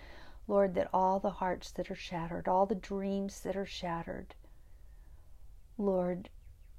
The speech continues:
that each one in those circumstances, Lord, would just walk hand in hand with you as they pick up the pieces, and they would give those broken pieces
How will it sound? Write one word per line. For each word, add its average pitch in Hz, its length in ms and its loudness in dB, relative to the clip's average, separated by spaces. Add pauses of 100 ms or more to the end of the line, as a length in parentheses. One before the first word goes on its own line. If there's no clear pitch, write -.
(500)
that 208 220 6
each 208 340 0
one 190 440 0
in 175 160 -2
those 175 180 -2
circumstances, 180 1300 -4 (1200)
Lord, 196 420 4
would 196 240 0
just - 240 -4
walk 170 220 4
hand 185 340 -4
in 185 140 0
hand 180 320 -4
with 180 240 -2
you 180 280 0
as 180 180 -4
they 180 120 0
pick - 260 -2
up - 140 -2
the - 80 -4
pieces, - 800 -6 (840)
and 185 160 -2
they 185 60 4
would 185 160 0
give 175 180 -4
those 185 160 0
broken 185 420 0
pieces - 720 -6